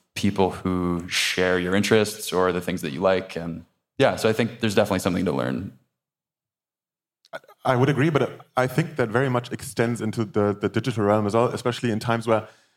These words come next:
Speaker 2: we spend more and more time in digital spaces. So, I mean, I spend a <laughs> lot of my day in, uh, Microsoft Teams calls or whatever, Zoom, Zoom calls, and I love to showcase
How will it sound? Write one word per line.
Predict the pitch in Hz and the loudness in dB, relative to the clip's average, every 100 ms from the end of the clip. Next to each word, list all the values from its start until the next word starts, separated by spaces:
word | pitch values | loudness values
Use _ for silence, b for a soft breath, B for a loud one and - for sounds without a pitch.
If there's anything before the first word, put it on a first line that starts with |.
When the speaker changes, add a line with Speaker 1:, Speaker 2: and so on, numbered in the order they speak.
| B B B | B B B
Speaker 2:
we | 110 | -2
spend | - 127 123 120 | 0 0 0 0
more | 120 127 | 2 2
and | 113 | 2
more | 110 113 | 0 -2
time | - 113 110 104 | -2 -2 -2 -4
in | 104 95 _ - | -6 -6 _ -2
digital | 117 120 - 117 101 98 95 - | -2 -2 -2 0 2 2 -2 -6
spaces. | - - 95 95 92 95 101 - b b | -18 -4 0 0 0 -2 -2 -4 b b
So, | - 117 107 - | 0 4 4 2
I | 110 | 0
mean, | 113 117 | 0 0
I | 120 | -2
spend | 127 - 113 - | 0 0 -2 -2
a | 117 | 0
<laughs> | 113 | 0
lot | - | 2
of | 160 151 | 0 2
my | 113 107 | 0 0
day | 104 107 104 | 2 0 2
in, | 107 104 B B B 120 | -2 -4 B B B 2
uh, | 113 110 110 107 | 4 4 2 2
Microsoft | 113 120 117 107 | 0 0 -6 -4
Teams | 143 147 147 | -2 -2 0
calls | 120 107 107 | 0 0 -2
or | 107 107 110 | -4 -4 -4
whatever, | 110 113 107 | 0 2 2
Zoom, | 104 120 131 | 2 0 0
Zoom | 117 143 156 | 4 4 4
calls, | 123 104 117 117 B B B | 4 4 2 -2 B B B
and | 117 | 2
I | |
love | 117 135 | 2 2
to | - | -2
showcase | 123 - 123 123 131 110 110 - | -6 0 0 2 0 0 0 -6